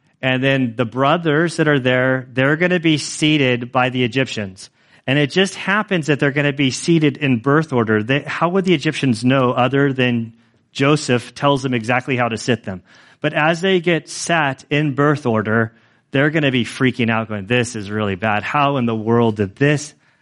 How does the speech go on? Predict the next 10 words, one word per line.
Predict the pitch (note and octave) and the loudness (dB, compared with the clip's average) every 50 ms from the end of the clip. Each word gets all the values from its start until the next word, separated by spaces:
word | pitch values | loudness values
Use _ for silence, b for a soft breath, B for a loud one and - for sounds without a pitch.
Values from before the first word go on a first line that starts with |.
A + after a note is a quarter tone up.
| _ | _
happen? | - - - A2+ G2+ G2 - C#3+ B2+ | -12 -6 -4 -4 -4 -6 -10 -10 -2
This | A2+ D3 D#3+ E3 D#3+ - | 2 2 2 2 2 0
is | C3 A2+ G2+ - | -4 -6 -6 -6
just, | - B2+ A2+ - - - - - - - | -6 -6 -4 -6 -6 -12 -14 -18 -12 -6
the | - A#2 | -6 -6
coincidence | - - - D3+ D3+ E3 D#3 - - A#2+ G#2+ A2 G2 - | -6 -4 -2 2 2 2 2 0 -2 -4 -4 -4 -6 -4
here | - A#2 G#2 | -2 -2 -2
is | F#2 - | -2 -4
too | - - C3 A2+ | -2 0 0 0
great." | G2 G2+ G#2+ A2 A2 G2 F2+ - - | 0 0 0 0 0 -2 -4 -10 -18